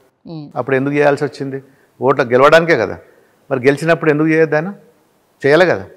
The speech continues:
Speaker 2: మరి చేయలేదు, ఫెయిల్ అయిపోయిండు ఆయన. ఆయన ఫెయిల్ అయితే మనం దానికి బాధ్యత వాళ్ళు? ఆయననే కదా. ఇప్పుడు ఎవరు నమ్మతలేడు. మొన్న, మొన్న అన్ని అబద్ధాలు ఆడితే డెబ్బై ఎనభై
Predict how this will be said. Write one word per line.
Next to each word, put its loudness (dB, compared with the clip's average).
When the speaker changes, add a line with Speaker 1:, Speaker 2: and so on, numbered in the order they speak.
Speaker 2:
మరి -8
చేయలేదు, 2
ఫెయిల్ 2
అయిపోయిండు 0
ఆయన. -8
ఆయన 0
ఫెయిల్ 0
అయితే -4
మనం -4
దానికి 0
బాధ్యత 0
వాళ్ళు? -4
ఆయననే 2
కదా. 4
ఇప్పుడు 0
ఎవరు 6
నమ్మతలేడు. 0
మొన్న, -4
మొన్న 0
అన్ని 2
అబద్ధాలు 6
ఆడితే 4
డెబ్బై 2
ఎనభై 0